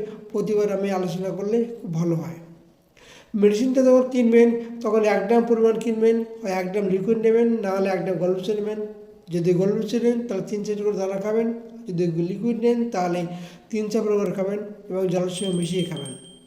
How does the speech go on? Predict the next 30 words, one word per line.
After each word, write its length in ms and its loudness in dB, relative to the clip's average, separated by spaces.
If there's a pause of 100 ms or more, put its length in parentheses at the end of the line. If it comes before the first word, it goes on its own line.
(140)
কিংবা 280 -2 (480)
ওষুধ 300 -2
খাওয়ার 200 4
আধ 200 -2
ঘন্টা 220 -2
আগে 200 0
বা 100 0
পরে 220 -2
কিছু 200 -4
খাবেন 300 -2
না 140 0 (280)
বা 160 0
কোনো 220 -4
নেশা 220 -2
করবেন 340 -8
না। 160 -16 (500)
আশা 240 0
করি 220 4 (360)
আপনি 200 -2
বুঝতে 340 0
পেরেছেন 320 2 (460)
এবং 260 0 (480)
ওষুধ 380 -2
খাওয়ার 180 2 (340)
এক 220 -6
সপ্তাহ 320 2
বাদে 300 2 (680)
কেমন 320 2
থাকেন 300 0
আমাকে 540 -2